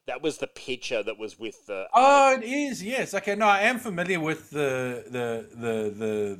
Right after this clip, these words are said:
Speaker 2: the character, as in the look of it. I just never ever remembered that thing's name. That was, that character was even
Speaker 1: It was
Speaker 2: in,
Speaker 1: in Conan
Speaker 2: um,
Speaker 1: recently, a Conan thing recently, if you recall.
Speaker 2: No, no, no, no, no, no, no. I'm not talking about recently. It was actually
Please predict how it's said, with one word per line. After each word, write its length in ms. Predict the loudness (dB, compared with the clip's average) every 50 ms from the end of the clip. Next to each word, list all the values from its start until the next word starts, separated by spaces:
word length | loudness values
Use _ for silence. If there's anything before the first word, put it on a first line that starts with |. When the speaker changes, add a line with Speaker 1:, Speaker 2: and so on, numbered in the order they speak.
| -8 -8
Speaker 2:
the 80 | -8 -4
character, 460 | 0 2 4 4 4 2 0 -4 -4
as 380 | -4 -4 -4 -4 -6 -6 -6
in 120 | -6 -6 -6
the 80 | -6
look 220 | -4 -4 -4 -4 -2
of 100 | -4 -4
it. 80 | -4 -2
I 140 | -2 0 0
just 200 | -2 -4 -8 -6
never 240 | -6 -6 -6 -6 -6
ever 160 | -6 -6 -6
remembered 400 | -6 -6 -6 -6 -8 -8 -8 -8
that 160 | -8 -10 -10 -10
thing's 220 | -12 -12 -12 -10
name. 340 | -10 -8 -8 -8 -10 -14 -18 _ _ _ _ _ _ _
That 100 | -4 0
was, 200 | 0 0 0 -2 -8 _ _ _ _ 2
that 160 | 2 2 4
character 400 | 4 4 6 4 4 2 2 0
was 160 | 0 0 0
even 320 | -2 -2 2 4 4 2 4 4 4
Speaker 1:
It 60 | 4
was 140 | 6 6 4
Speaker 2:
in, 20 |
Speaker 1:
in 140 | 2 2 2
Conan 460 | 4 6 6 8 8 8 8 6 6
Speaker 2:
um, 60 | 4
Speaker 1:
recently, 380 | 4 2 0 -2 -6 -10 -10 -12
a 40 | -12
Conan 640 | -12 -10 -6 -4 -4 -2 -4 -4 -8 -10 -12 -18 -20
thing 340 | -16 -14 -12 -12 -12 -10
recently, 680 | -8 -8 -8 -8 -10 -14 -14 -14 -16 -16 -18 -20 -20 _ _ _
if 120 | _ -14
you 80 | -12 -10
recall. 460 | -10 -10 _ -10 -8 -8 -6 -6 0
Speaker 2:
No, 160 | 2 4 4
no, 140 | 4 4 4
no, 140 | 4 4 6
no, 140 | 6 6
no, 140 | 4 4 2
no, 160 | 2 4 2
no. 140 | 4 4 2 2 0 0
I'm 100 | 0 0
not 100 | 0 0
talking 100 | 0 0
about 160 | 2 2 2 2
recently. 460 | 2 0 -2 -4 -4 -2 -2 -2 -2
It 100 | -2 -2
was 180 | -2 -4 -4 -4 -4
actually 460 | -4 -4 -4 -6 -8 -6 -4 -4 -4